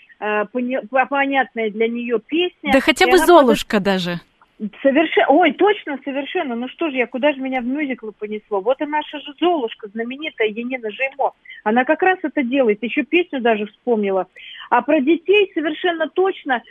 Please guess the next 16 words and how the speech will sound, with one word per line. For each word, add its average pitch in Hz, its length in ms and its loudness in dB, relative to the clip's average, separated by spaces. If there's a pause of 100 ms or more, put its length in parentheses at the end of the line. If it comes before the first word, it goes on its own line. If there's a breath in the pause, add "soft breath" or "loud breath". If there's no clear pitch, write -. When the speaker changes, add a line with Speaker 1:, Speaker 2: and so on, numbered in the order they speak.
(120)
Speaker 1:
безоговорочно 285 920 0
работает 294 480 0 (240)
наша 277 320 -2
любимая 285 600 0 (280)
игровая 311 580 2
уборка, 208 480 -6
когда 247 360 -4
родители 285 600 -4
устраивают 269 720 -2
детям 294 340 -6 (320 soft breath)
такой 277 320 0
вот, 277 160 0 (240 loud breath)
э, 240 260 0
кве-, 302 440 0
квест. 269 360 0 (400)
Э, 226 140 -2